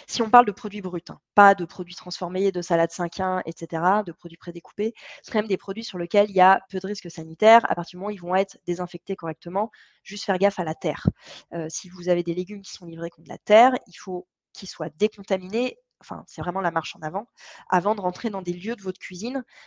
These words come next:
sur lesquels il pourrait, enfin, il y aurait un risque de cross-contamination parce que la terre peut être contaminante. Donc, il faut que vous les décontaminiez, vous les laviez, et cetera, et que vous les rentriez, ou vous laissiez en stockage dans une pièce où il n'y a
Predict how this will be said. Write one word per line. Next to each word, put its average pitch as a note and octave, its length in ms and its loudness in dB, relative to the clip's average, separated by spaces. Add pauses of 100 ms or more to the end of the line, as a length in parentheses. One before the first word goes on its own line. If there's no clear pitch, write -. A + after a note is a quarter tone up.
sur - 200 -10
lesquels A3+ 460 4
il F3+ 80 -20
pourrait, G#3+ 600 2
enfin, F3 200 -6
il E3 80 -6
y E3+ 60 -2
aurait F#3 140 0
un F3+ 100 4
risque G3+ 320 -6
de - 60 -20
cross-contamination F#3+ 800 -8
parce E3+ 220 -4
que F#3+ 100 -10
la E3 140 -4
terre A3 320 2
peut - 100 -10
être G3 140 -6
contaminante. F#3 480 -14 (260)
Donc, F3 80 -20
il - 60 -20
faut G3+ 80 -6
que F#3 80 -12
vous F3 40 -16
les E3 120 -6
décontaminiez, D#3+ 840 -6
vous F3 140 -16
les D#3+ 100 -6
laviez, E3 280 -8
et F#3+ 60 -8
cetera, E3+ 360 -2
et - 20 -8
que F#3+ 80 -14
vous F3 80 -20
les E3+ 80 -6
rentriez, D#3 540 -6 (320)
ou A3+ 80 -12
vous G#3+ 160 -10
laissiez G3 420 -2
en G3 80 -8
stockage A3+ 460 0
dans F3+ 100 -8
une D#3+ 200 -18
pièce - 420 2 (340)
où F#3+ 140 -12
il F3+ 100 -12
n'y F3+ 100 -2
a A#3 140 6